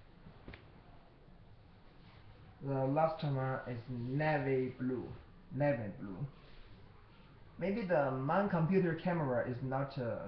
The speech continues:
very good, so this is navy blue. So the, the four color is available in my set now.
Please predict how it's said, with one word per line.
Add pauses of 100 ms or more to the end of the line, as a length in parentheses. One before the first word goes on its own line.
very
good, (140)
so (1300)
this (100)
is (640)
navy
blue. (1300)
So
the,
the
four
color (920)
is
available
in
my (140)
set
now.